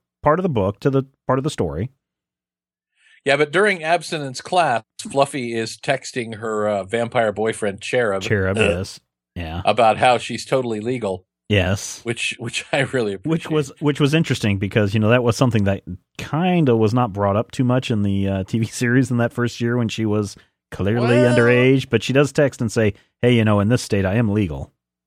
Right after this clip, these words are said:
Speaker 1: F Y I."
Speaker 2: She actually did sleep with him at the end of season two.
Speaker 1: Yeah, I know.
Speaker 2: That's what made him all evil and stuff.
Speaker 1: I know, but that was kind of, she was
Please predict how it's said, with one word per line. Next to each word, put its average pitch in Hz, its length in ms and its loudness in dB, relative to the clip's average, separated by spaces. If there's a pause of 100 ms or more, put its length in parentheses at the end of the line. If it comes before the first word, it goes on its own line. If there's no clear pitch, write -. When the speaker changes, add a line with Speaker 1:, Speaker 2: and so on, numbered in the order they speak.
(140)
Speaker 1:
F - 160 -4
Y 98 220 -8
I." 131 60 -10
Speaker 2:
She 220 280 0
actually 208 560 0
did 190 280 0
sleep - 320 -4
with 135 120 -2
him 101 140 0
at 101 80 -6
the 107 140 0
end 104 120 2
of 101 100 -4
season 98 360 -2
two. 143 360 0
Speaker 1:
Yeah, 143 100 4
I 151 60 4
know. 175 160 4
Speaker 2:
That's 85 200 0
what 131 160 -6
made 135 140 2
him 131 100 0
all 131 200 4
evil 226 280 -6
and - 120 -12
stuff. - 300 -12
Speaker 1:
I 95 80 0
know, 147 220 4
but 92 160 -4
that 120 220 4
was 113 220 2
kind 113 240 0
of, 104 140 2
she 117 140 -2
was 110 240 2